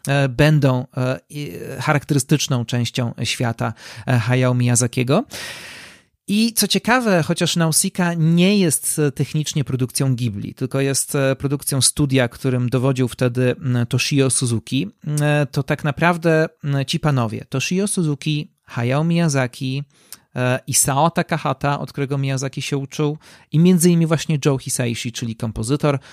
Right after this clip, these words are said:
e, potem będą współpracować ze sobą już przez cały czas, a Suzuki, Takahata i Miyazaki założą studio Ghibli. E, jak to jest z Nausicaa? Czy to jest film studia Ghibli? Otóż, e, tak jak mówiłem, technicznie nie,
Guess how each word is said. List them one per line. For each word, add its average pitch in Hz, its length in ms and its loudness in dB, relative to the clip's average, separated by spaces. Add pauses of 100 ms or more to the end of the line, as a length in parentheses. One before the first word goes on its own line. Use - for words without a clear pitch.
(140)
e, 131 80 -2
potem 131 360 0
będą 123 300 2
współpracować 120 640 -2
ze 113 80 -4
sobą 113 300 -2
już 113 220 -4
przez - 200 -6
cały 165 220 0
czas, 185 320 2 (280)
a 135 360 2
Suzuki, 175 600 2
Takahata 135 460 -2
i 120 60 0
Miyazaki 113 680 -2
założą 113 640 -2
studio 110 460 -4
Ghibli. 120 440 -6 (640)
E, 147 200 2
jak 165 220 2
to 208 80 2
jest 180 180 4
z - 40 -4
Nausicaa? 143 420 2
Czy - 100 -10
to 165 100 0
jest 160 180 0
film 156 180 -2
studia 143 320 -2
Ghibli? 131 420 0
Otóż, - 420 -2
e, 170 460 2
tak 175 100 -2
jak 170 100 -2
mówiłem, 180 240 2
technicznie 175 460 0
nie, 147 360 0